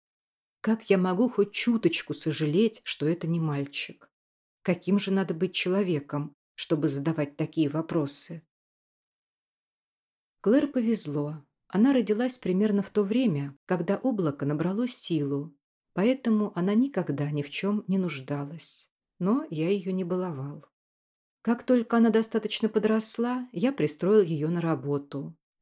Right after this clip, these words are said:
В офисе она исполняла разные обязанности. Я даже платил ей небольшое жалованье. Не думаю, что нарушал законы об использовании детского труда, но точно не знаю.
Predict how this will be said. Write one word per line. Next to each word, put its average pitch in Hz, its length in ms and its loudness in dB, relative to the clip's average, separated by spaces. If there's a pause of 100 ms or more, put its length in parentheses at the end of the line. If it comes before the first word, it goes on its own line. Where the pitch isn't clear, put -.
В 185 120 -2
офисе 277 460 -2
она 190 260 0
исполняла 170 680 -2
разные 170 440 -2
обязанности. 147 1080 -4 (400)
Я 214 180 0
даже 202 280 -2
платил 175 440 0
ей 226 260 -2
небольшое 156 640 -2
жалованье. 151 880 -6 (1080)
Не 208 140 4
думаю, 208 360 6
что - 180 -2
нарушал 156 500 0
законы 170 460 -2
об 151 160 -2
использовании 147 640 -2
детского 147 420 -4
труда, 151 640 -4
но 190 160 -2
точно 196 360 -4
не 208 140 0
знаю. 151 560 -4